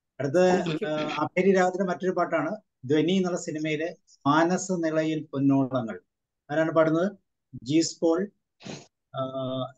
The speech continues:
Speaker 1: നാഷ്, സ്നേഹലത, സുനിത രാജ്, കാസിം, ഓമന. ആര് പാടുന്നേ?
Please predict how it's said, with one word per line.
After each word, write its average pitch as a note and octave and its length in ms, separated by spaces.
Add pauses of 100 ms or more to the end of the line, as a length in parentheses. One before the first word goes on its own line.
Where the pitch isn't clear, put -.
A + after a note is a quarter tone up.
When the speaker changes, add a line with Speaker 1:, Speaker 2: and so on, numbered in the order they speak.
Speaker 1:
നാഷ്, C#3+ 600
സ്നേഹലത, C3+ 960 (440)
സുനിത D3 340
രാജ്, D3+ 680 (380)
കാസിം, D3 560 (760)
ഓമന. C#3+ 560 (680)
ആര് E3+ 120
പാടുന്നേ? F#3+ 380